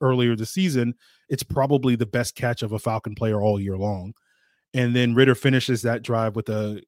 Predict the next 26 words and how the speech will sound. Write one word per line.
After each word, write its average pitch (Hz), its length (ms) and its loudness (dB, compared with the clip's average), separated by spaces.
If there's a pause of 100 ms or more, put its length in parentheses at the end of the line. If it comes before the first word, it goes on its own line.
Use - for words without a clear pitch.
(120)
you 139 100 -4
know, 98 140 -4
six-yard 117 480 0
touchdown, 113 480 -2
beating, 113 400 0 (400)
uh, 107 160 -6
Joe 120 320 0
Tryon 117 460 -2
Shoyinka 113 720 -2
on 113 100 -2
a 104 60 -6
Q 127 220 -4
B 110 100 -4
keeper 107 480 -2 (400)
to 135 100 0
the 113 80 -2
corner. 117 540 -2 (380)
Uh, 110 340 -2
you 113 140 -2
get 117 120 -4
the 117 60 -6
two-point 123 500 0
conversion 120 580 6
to 120 100 -2
Drake 120 260 -4
London. 117 420 -4